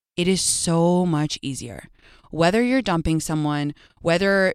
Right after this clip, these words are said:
you just went on one date with someone and you don't wanna go on another date with them, it's just easier to be honest. Think about all the time you've wasted being confused, right?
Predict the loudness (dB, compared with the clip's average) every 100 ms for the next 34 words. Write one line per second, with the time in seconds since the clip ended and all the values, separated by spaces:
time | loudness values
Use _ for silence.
0 | -4 -6 -6 -6 -6 -2 0 0 0 0
1 | 0 -2 -4 -6 -4 -2 -2 -2 -4 -4
2 | -4 -2 -2 -4 -6 -6 -6 -4 -4 -4
3 | -4 -4 -4 -4 -6 -8 -6 -6 -4 -6
4 | -8 _ _ _ _ _ _ _ _ -10
5 | -8 -6 -6 -8 -6 -4 -6 -8 -10 -8
6 | -10 -10 -12 -18 _ _ _ -4 -2 0
7 | 2 2 2 0 -2 -2 0 0 0 0
8 | -4 -4 -2 -2 -2 0 0 0 -2 -2
9 | -6 -6 -8 -4 0 -2 -4